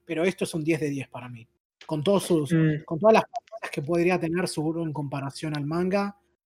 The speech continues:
Speaker 1: pero ya me
Speaker 2: Mm.
Speaker 1: abrió la puerta a leer el manga. Como siempre digo,
Speaker 2: <laughs>
Speaker 1: ¿viste? Las adaptaciones, lo mejor que tienen es eso, que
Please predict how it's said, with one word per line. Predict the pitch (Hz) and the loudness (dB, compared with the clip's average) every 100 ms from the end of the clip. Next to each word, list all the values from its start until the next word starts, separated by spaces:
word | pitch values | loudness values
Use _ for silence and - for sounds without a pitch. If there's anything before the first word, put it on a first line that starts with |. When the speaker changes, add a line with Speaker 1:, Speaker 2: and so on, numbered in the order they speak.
| _ _ _ _ | _ _ _ _
Speaker 1:
pero | 165 151 143 139 127 | -2 0 -2 -4 -6
ya | - 185 | -6 0
me | 180 | 4
Speaker 2:
Mm. | |
Speaker 1:
abrió | 170 175 | 6 6
la | 170 | 6
puerta | 180 185 180 | 4 2 4
a | |
leer | 156 170 175 | 2 2 2
el | |
manga. | 226 269 180 175 - _ _ - | 2 2 2 0 -8 _ _ -10
Como | 170 | -6
siempre | 175 277 254 233 | -2 2 6 8
digo, | 170 | 6
Speaker 2:
<laughs> | 180 | 2
Speaker 1:
¿viste? | - 190 151 - _ _ - | 2 0 0 -8 _ _ 0
Las | 202 | 2
adaptaciones, | 180 208 - 302 233 | 4 2 2 0 2
lo | 196 | 0
mejor | 180 - 254 | 0 0 0
que | 226 | 0
tienen | 202 302 247 165 175 | -2 -2 0 -2 -4
es | 175 | -2
eso, | 185 151 143 131 | 0 -2 -6 -4
que | 151 | -4